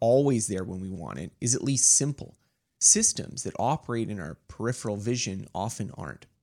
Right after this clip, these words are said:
Consider some of these questions of design. Should you go to the gym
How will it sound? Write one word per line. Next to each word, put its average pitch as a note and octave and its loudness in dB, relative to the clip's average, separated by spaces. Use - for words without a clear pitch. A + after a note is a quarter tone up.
Consider G3+ -2
some E3+ 0
of D3 -2
these C3+ 0
questions A2 -2
of G2 -8
design. - -10
Should A2+ 0
you G#2+ 0
go G#2+ 2
to G2+ -2
the G#2 -4
gym G2 -6